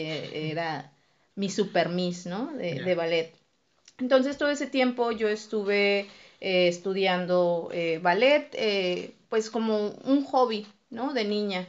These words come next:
Speaker 1: todo el tiempo de niña. Y luego ya, eh, en la adolescencia, más o menos, conocí la danza contemporánea en un video de YouTube.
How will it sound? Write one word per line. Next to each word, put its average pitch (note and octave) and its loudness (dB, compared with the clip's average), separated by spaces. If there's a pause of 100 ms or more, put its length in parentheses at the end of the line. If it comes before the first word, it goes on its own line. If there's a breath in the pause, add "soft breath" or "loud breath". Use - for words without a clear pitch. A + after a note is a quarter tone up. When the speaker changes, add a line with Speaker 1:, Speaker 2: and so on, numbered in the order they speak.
(120)
Speaker 1:
todo G3 0
el - -6
tiempo F#3 -6
de F#3 -4
niña. F#3 -8 (340 loud breath)
Y B3+ -2
luego C4 8
ya, B3 6 (100)
eh, G3 0
en F#3+ 0
la F#3+ 0
adolescencia, A3 0 (160)
más A#3 -4
o B3+ -2
menos, A#3+ -6 (640 soft breath)
conocí A3+ 0
la B3 8
danza B3 4
contemporánea G#3 0
en G#3+ 0
un G#3 0
video G3 -2
de F#3+ -4
YouTube. F#3+ -4